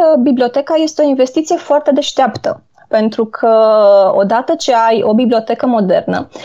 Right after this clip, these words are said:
asta a fost, de exemplu, lecția pe care noi am învățat-o în proiectele pe care le-am făcut, uh, prin țară, când intrăm în școli.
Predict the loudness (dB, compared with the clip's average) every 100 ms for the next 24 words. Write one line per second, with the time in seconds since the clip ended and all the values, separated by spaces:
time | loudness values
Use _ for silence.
0 | -4 -4 0 0 0 -2 -2 -2 0 -2
1 | -2 -4 -2 -2 -2 0 0 0 -2 -2
2 | -2 -2 0 0 2 2 0 -2 -2 -2
3 | 0 -2 0 0 2 2 0 -2 -2 -2
4 | -4 -2 2 4 4 4 2 0 0 0
5 | 0 0 2 0 -2 -6 -20 -20 -20 -4
6 | 2 2 2 2 0 -2 -2 -2 -6